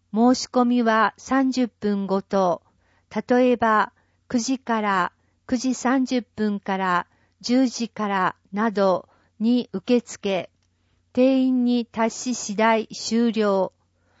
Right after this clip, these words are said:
その他、最新の検診予定は、毎月のこのコーナーか、市ホームページで、キューアールコードがあります。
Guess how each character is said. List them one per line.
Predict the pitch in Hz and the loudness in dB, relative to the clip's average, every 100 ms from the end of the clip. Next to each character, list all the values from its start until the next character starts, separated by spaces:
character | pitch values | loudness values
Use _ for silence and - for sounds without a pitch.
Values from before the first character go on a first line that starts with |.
| _ _ | _ _
そ | - 240 | -4 0
の | 254 262 | 2 2
他、 | - 208 175 - _ _ _ _ | 0 -2 -2 -4 _ _ _ _
最 | - 226 254 | -4 0 0
新 | - - 254 247 | -2 -4 -2 0
の | 240 233 | 2 0
検 | 214 233 240 247 | -2 0 0 0
診 | - 240 | -2 0
予 | 240 226 | 2 0
定 | - 220 208 | 0 -2 0
は、 | 196 196 175 - _ _ - | 0 0 0 -4 _ _ -2
毎 | 226 254 | 0 0
月 | - - 254 240 | -4 -8 -2 0
の | 240 226 214 | 2 0 -2
こ | - 226 | -2 2
の | 254 247 | 2 2
コ | - 269 262 | 2 4 4
ー | |
ナ | 233 240 226 | 2 -2 -4
ー | |
か、 | - 196 175 - _ _ | -4 0 0 -2 _ _
市 | - - 247 - | -12 -4 -4 -4
ホ | - 240 254 | 0 4 4
ー | |
ム | 240 247 | 2 0
ペ | - 233 | 0 0
ー | 226 | -2
ジ | - 190 | -6 -4
で、 | 202 190 - _ _ _ _ _ _ - | -2 -2 -6 _ _ _ _ _ _ -4
キ | 254 | 2
ュ | 269 277 | 4 4
ー | 269 | 2
ア | 262 | 0
ー | |
ル | 254 262 | 0 -2
コ | - 277 262 | 2 2 4
ー | |
ド | 214 196 | 2 -2
が | 190 190 - | -2 -2 -2
あ | 190 | -4
り | 208 208 | -2 -2
ま | 196 196 | 0 -2
す。 | - - - | -6 -20 -20